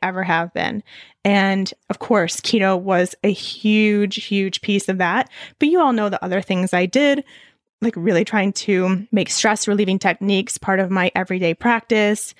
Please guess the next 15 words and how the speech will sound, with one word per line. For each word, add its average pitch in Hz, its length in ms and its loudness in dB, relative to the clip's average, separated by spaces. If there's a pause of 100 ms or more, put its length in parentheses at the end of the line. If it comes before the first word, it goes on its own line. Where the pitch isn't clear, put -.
(500)
I 196 240 2
tell 196 260 0
everyone 190 360 0
I 185 120 0
changed 208 500 0
my 185 100 -2
personality. 185 580 2
So 208 160 -2
going 190 240 -2
from 180 280 -2 (360)
major 202 360 2
type 196 320 -2
A 180 200 2
personality 202 720 2
to 185 420 -2